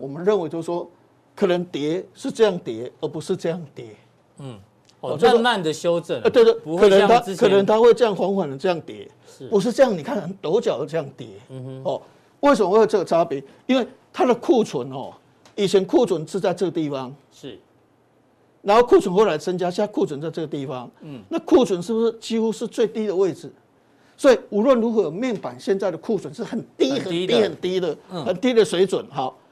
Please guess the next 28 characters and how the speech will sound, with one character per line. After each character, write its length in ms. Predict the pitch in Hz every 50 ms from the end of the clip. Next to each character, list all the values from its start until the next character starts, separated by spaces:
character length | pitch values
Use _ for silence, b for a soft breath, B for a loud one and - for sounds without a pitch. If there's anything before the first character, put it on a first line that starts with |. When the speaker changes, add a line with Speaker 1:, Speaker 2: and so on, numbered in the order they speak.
| b b b b b b
Speaker 1:
那 120 | b 240 247
玻 300 | 240 247 - 269 277 277
璃 140 | 247 208
基 180 | 180 - 240 240
板 160 | 208 190 156
出 220 | 160 - 208 208 190
来 160 | 156 139 139
了， 240 | 151 143 117 90 - _ _ b b b b b b
所 200 | _ - 254 240
以 100 | 240 240 240 -
面 220 | 247 262 262 240
板 100 | 185 170
的 80 | 156 156
产 180 | - - 143 135
能 80 | 143
会 120 | 165 175 175
增 200 | 180 185 180 170
加， 140 | 175 170
但 180 | 180 - 233 233
是 120 | 240 294
它 180 | - - 220 226
还 140 | 208 175 160
是 120 | 156 -
在 100 | 196 185
历 120 | 185 190 175
史 160 | - - 123
低 200 | - 160 147 151
点， 180 | 147 117 98